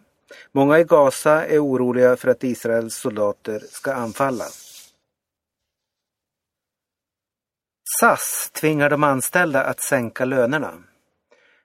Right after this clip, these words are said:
Flygbolaget sas måste spara mycket pengar för att överleva. Piloter, flygvärdinnor och andra som arbetar på sas måste sänka lönerna med flera tusen kronor i månaden. Annars går företaget i konkurs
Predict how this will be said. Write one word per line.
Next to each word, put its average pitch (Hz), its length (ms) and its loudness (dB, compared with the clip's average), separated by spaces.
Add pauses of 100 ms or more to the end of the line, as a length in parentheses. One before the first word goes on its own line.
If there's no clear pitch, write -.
Flygbolaget 196 640 2
sas - 500 0
måste 139 280 -6
spara 147 320 4
mycket 165 380 -4
pengar 113 420 -2
för - 140 -6
att 113 140 -6
överleva. 127 680 -2 (380)
Piloter, 175 640 0
flygvärdinnor 139 880 2
och 143 300 4
andra 165 220 0
som 156 160 -2
arbetar 113 420 2
på 113 120 -4
sas - 480 -6 (280)
måste 165 260 0
sänka 156 380 0
lönerna 127 560 2
med 143 200 -4
flera 175 280 2
tusen 127 440 -4
kronor 110 460 -6
i 123 100 -10
månaden. 110 580 -6 (500)
Annars 143 260 0
går - 120 -4
företaget 143 640 4
i 147 40 -4
konkurs 139 880 -2